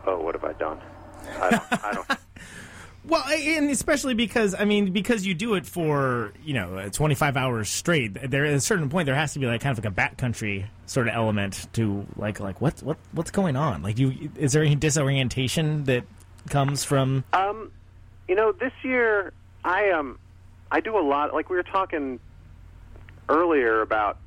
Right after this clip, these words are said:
Speaker 1: preparing in advance. Like, I've gotten pretty serious about, uh, what I do the rest of December and how that relates to Christmas. Like, I give up coffee and I give up, uh, most sugary things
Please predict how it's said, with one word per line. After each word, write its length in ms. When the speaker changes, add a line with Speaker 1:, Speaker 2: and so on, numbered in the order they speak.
Speaker 1:
preparing 680
in 120
advance. 560
Like, 160
I've 160
gotten 300
pretty 320
serious 440
about, 400
uh, 160
what 160
I 140
do 320
the 120
rest 360
of 140
December 640
and 140
how 260
that 240
relates 480
to 80
Christmas. 480
Like, 180
I 100
give 220
up 200
coffee 640
and 120
I 100
give 220
up, 160
uh, 220
most 320
sugary 360
things 540